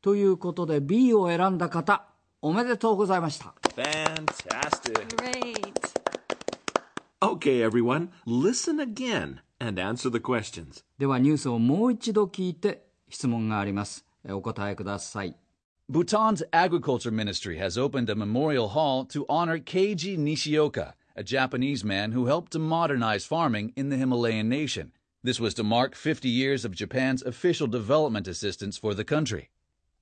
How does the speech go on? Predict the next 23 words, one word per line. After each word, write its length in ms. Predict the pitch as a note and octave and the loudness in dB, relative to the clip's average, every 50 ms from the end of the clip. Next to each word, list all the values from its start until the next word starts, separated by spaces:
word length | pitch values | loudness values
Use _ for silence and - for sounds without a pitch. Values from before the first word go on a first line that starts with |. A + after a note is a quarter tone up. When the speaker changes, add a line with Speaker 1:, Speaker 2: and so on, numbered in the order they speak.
| _ - | _ -2
Speaker 4:
Nishioka, 720 | C#3+ G3+ A3+ - - D#3 D3+ E3+ F#3 - - A2 A2 A2 - | 0 2 2 2 2 4 4 4 4 2 2 0 0 -2 -4
an 120 | - G2 G2 | -4 -2 0
agriculture 640 | A2 C#3 D3 D3+ B2 - A2+ G#2+ F#2+ - G2 F#2 | 0 0 0 -2 -4 -2 -2 -2 -2 -2 0 0
expert, 400 | F#2+ G2 - - - B2+ D3+ - - | 0 0 -2 -4 -6 -6 -6 -6 -6
was 180 | - C3+ D3 - | -6 -4 -4 -2
sent 240 | - - F#3+ F#3 - | -2 -2 -2 0 -2
to 80 | E3 | -4
Bhutan 560 | C3 B2+ C#3+ B2+ - F3 D#3+ C3+ B2 A#2 B2 B2+ | -2 -2 -2 0 0 2 2 2 2 0 -2 -2
in 160 | C#3 C3+ C#3 | -4 -2 0
nineteen 400 | C#3 C3+ C#3 B2+ - C3 C3 B2+ | 0 0 -2 -2 -2 -2 -2 -2
sixty-four, 760 | - - C#3+ A#2 - - A#2+ - - E3+ E3+ D3+ G#2+ C#2 - _ _ _ _ _ _ | -2 -4 -8 -8 -8 -8 -8 -4 0 0 2 2 0 -2 -6 _ _ _ _ _ _
where 160 | - G#2 G2 F#2+ | -2 0 0 0
he 180 | A2 A#2 A2 | 0 0 -2
improved 480 | F#2+ F2 - - C#3 C3 B2 G#2+ F2+ F2+ | -2 -4 -4 -2 0 0 0 0 -2 -2
rice 400 | F#2 G#2 A2 A#2+ C3 C3+ - - | 0 2 2 2 2 0 -2 -4
and 160 | G2 F2+ E2+ | -6 -4 -2
vegetable 480 | E2 A#2 C#3+ C#3+ - - A2+ G2+ G2 F2 | -2 0 -2 -2 -2 -6 -4 -4 -4 -4
varieties 580 | F#2+ G2 F#2 F#2 F#2 F#2 G2 A2 B2 A#2+ - _ _ _ - _ - | -2 0 2 2 2 0 0 -2 -4 -6 -8 _ _ _ -20 _ -6
and 100 | - F3+ | -4 -2
introduced 580 | A3+ A#3 - G3 E3+ B2+ D3+ E3+ D#3+ - - A#2+ | -2 0 0 0 0 2 2 0 0 -2 -6 -8
Japanese 600 | G2 B2 D3 D3 D3+ - C3 B2 B2 B2+ B2 A#2 | -2 0 0 0 0 0 0 0 0 0 0 -2
farm 380 | - - C3 B2+ A#2+ A#2 A2+ G#2+ | -2 -2 0 2 2 2 0 -2
machinery. 560 | G#2+ F#2 - - G2+ F2+ D#2+ C#2 C2 C2 | -2 -4 -4 -4 -4 -6 -6 -8 -10 -14